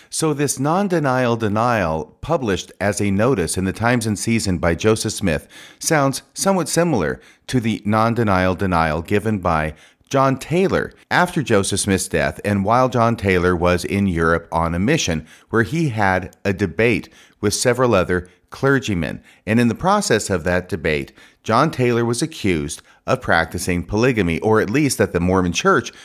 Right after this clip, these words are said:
was practicing polygamy. At that time, John Taylor gave a famous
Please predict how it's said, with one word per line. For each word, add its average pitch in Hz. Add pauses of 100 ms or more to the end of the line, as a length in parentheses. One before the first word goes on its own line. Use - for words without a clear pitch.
(160)
was 110
practicing 87
polygamy. 107 (420)
At 127
that 123
time, 95 (180)
John 110
Taylor 110
gave 87
a 95
famous 80